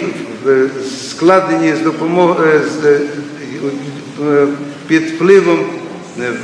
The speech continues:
вигоди, там, якогось, там, властолюбія і так далі, ті закони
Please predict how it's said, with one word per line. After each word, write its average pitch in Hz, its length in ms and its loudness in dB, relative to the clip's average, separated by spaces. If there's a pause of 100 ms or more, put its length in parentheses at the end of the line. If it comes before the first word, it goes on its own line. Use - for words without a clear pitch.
(200)
вигоди, 156 800 4 (520)
там, 123 160 -4 (240)
якогось, 131 440 2 (380)
там, 120 140 0 (340)
властолюбія 160 640 2
і 147 40 0
так - 240 0
далі, 175 340 4 (540)
ті 185 120 4
закони 175 580 4